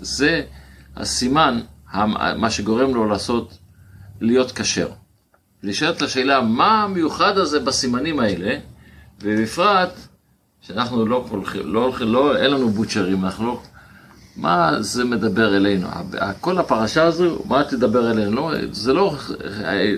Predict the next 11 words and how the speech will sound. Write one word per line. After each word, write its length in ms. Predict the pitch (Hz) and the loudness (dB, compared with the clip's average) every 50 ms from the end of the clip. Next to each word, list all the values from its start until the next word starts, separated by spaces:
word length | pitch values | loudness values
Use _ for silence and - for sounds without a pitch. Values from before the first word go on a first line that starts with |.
| - | -2
אה, 400 | - 101 104 98 95 92 92 92 | -2 0 0 2 0 0 0 -2
ספר 540 | 90 - - - 147 139 - 131 110 98 98 95 - - - - - - - - _ - - | -4 -2 0 2 0 2 2 0 -2 -2 -2 -6 -10 -16 -20 -20 -20 -20 -20 -20 _ -6 0
להלכות 500 | 98 101 104 107 104 - - 139 135 - | 2 4 4 4 2 2 2 2 2 2
של, 420 | - 127 107 101 101 98 92 - - - | 2 2 2 2 2 0 0 -4 -8 -8
והדרכות 600 | - 107 107 107 92 92 95 - - 131 127 - | -2 -2 -2 0 0 -4 -4 0 0 0 0 2
למשגיחי 560 | 104 107 101 101 92 - - 101 - 135 127 | 0 2 2 2 0 0 -2 0 0 0 0
כשרות. 520 | - - 110 - - 123 110 95 - - - - - _ _ _ _ _ _ _ _ _ _ _ _ _ _ _ _ _ _ _ _ - | 2 0 0 0 2 2 0 0 0 -4 -14 -20 -20 _ _ _ _ _ _ _ _ _ _ _ _ _ _ _ _ _ _ _ _ -6
זה 60 | 127 | -4
לכל 220 | 131 143 - - 202 | -2 0 2 2 2
אחד 200 | - 180 180 180 | 2 2 2 4
מאיתנו. 540 | 180 175 160 - 156 151 151 120 87 - | 2 2 4 4 2 2 2 0 -2 -4